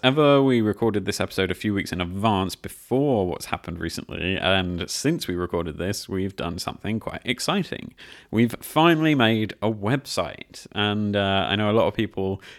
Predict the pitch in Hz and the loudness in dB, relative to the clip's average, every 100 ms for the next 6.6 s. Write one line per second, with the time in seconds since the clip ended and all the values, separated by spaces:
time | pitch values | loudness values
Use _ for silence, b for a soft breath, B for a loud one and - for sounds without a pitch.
0 | B - 139 135 113 107 - 101 101 98 | B 4 4 4 2 2 2 0 0 0
1 | 104 113 127 98 92 92 - 92 87 - | 4 4 4 4 4 2 0 -2 0 0
2 | 143 - 101 92 - 87 82 73 107 107 | -2 -2 -2 -2 -2 -4 -4 -4 -4 -2
3 | - 98 95 101 - 104 101 98 - 160 | 2 4 4 2 0 -2 -2 -4 -6 -4
4 | - 110 - 92 90 _ 151 143 110 101 | -2 -2 0 0 -2 _ -2 0 2 2
5 | 92 92 98 98 - 107 - 98 90 92 | 2 0 0 -4 -2 -2 -2 0 2 2
6 | 87 90 87 80 82 | 2 -2 -4 -4 -4